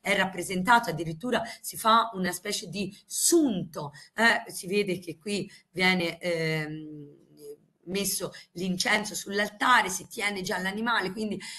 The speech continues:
diciamo si presentano insieme le fasi salienti di questo rito, ma, eh, ma in realtà, appunto, come vedete, eh, ho voluto metterle in serie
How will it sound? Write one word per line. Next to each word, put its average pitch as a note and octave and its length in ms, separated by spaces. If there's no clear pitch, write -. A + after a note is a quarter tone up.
diciamo A#3+ 300
si - 420
presentano B3+ 600
insieme G#3+ 340
le F3+ 100
fasi G#3+ 280
salienti F#3+ 720
di D#3 100
questo A3+ 300
rito, F#3+ 380
ma, C#4 280
eh, E3+ 1300
ma A3 120
in A3 60
realtà, A3+ 480
appunto, E3 600
come F#3+ 200
vedete, F#3 500
eh, F#3+ 200
ho F#3 320
voluto A3 360
metterle G3 440
in A3 160
serie E3 560